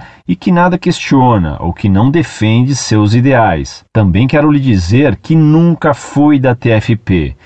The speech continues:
embora conheça pessoas da mesma. Nem faço parte da Renovação Carismática Católica e sei que existem muitos erros dentro de todos os movimentos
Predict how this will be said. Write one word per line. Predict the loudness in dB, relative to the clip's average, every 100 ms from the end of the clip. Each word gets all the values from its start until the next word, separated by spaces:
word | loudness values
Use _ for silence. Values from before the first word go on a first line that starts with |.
| -14 -2
embora | -2 0 -2 -2
conheça | 0 0 0 0 -2
pessoas | -2 -4 -2 0 0
da | 2 2
mesma. | 2 2 0 -2 -6 -6 -2
Nem | 2 2 0
faço | -2 -2 -2 0 -4 -4
parte | 0 0 0 -2 -2 -2
da | 0 2
Renovação | 2 2 0 -2 -2 -2 -2
Carismática | -2 0 0 0 0 0 -4 -6 -6
Católica | -4 -8 -2 0 2 -2 -6 -8 -10 _
e | -12
sei | -4 -2
que | 0 0
existem | 0 -2 0 0
muitos | 2 2 2 0 0 0 0
erros | 0 0 0 0 -2
dentro | 0 0 0 -2 -2
de | -4
todos | -6 -2 0 2 0
os | -2 0
movimentos | 0 0 0 2 2 0 0 -4 -4